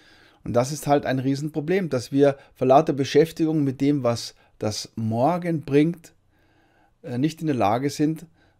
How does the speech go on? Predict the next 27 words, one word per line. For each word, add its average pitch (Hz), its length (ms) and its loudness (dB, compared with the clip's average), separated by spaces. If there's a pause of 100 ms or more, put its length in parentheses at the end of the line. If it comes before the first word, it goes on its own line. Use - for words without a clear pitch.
(120)
ähm, 110 380 -8 (680)
bei 151 180 6
uns 160 160 -2
zu 147 100 -6
bleiben, 98 340 -2
im 131 120 -8
Gleichgewicht 135 680 0
zu 117 100 -8
bleiben, 98 360 -4
in 135 100 -6
der 131 100 0
Ruhe 156 320 2
zu 135 180 -8
bleiben 90 440 -4 (420)
und - 360 -8
nachzudenken, 120 1040 -4 (480)
bevor 143 340 2
wir 143 80 4
dann 127 160 0
eben 127 400 -4 (400)
panikartig 135 960 -2 (300)
handeln. 131 460 0 (1900)
Und, 143 320 -2
äh, 139 240 0
wir 143 80 4
leben 180 340 2
in 160 300 -2